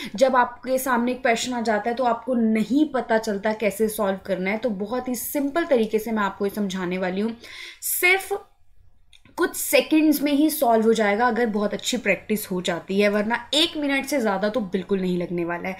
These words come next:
तो ठीक है, वीडियो स्टार्ट करने से पहले फिर से वही सेम बात जो मैं हमेशा बोलती हूँ, आप, हमारी वीडियोज़ अगर आपको पसंद आ रही है, आपको अच्छा लग रहा है हमारा एफर्ट, तो हमारी वीडियोज़ को लाइक ज़रूर करें, अपने फ्रेंड्स के साथ शेयर ज़रूर करें,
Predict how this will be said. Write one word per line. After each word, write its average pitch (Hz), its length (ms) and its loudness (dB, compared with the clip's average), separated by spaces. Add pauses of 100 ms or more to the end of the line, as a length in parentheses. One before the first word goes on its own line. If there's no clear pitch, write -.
(460)
तो - 60 -2
ठीक 349 180 2
है, 359 80 4
वीडियो 311 280 2
स्टार्ट 285 320 2
करने 277 200 2
से 269 120 0
पहले 262 260 2
फिर 302 180 0
से 302 180 0
वही 269 180 4
सेम 254 380 2
बात 233 180 4
जो 226 140 0
मैं 233 120 0
हमेशा 220 380 0
बोलती 208 340 -2
हूँ, 220 140 0
आप, - 240 -8 (200)
हमारी 226 280 2
वीडियोज़ 214 440 0
अगर 214 200 2
आपको 202 240 -2
पसंद 233 400 -4
आ 226 100 4
रही 226 140 4
है, 240 100 0
आपको 208 240 -2
अच्छा 190 260 0
लग 226 180 -2
रहा 226 100 0
है 226 60 0
हमारा 220 260 0
एफर्ट, 240 280 -6
तो 269 80 -6
हमारी 202 280 -2
वीडियोज़ 202 380 -2
को 226 100 -2
लाइक 202 400 0
ज़रूर 247 320 0
करें, 262 340 -2 (440)
अपने 294 260 0
फ्रेंड्स 254 460 0
के 269 100 4
साथ 254 220 0
शेयर 254 480 2
ज़रूर 247 340 0
करें, 254 340 2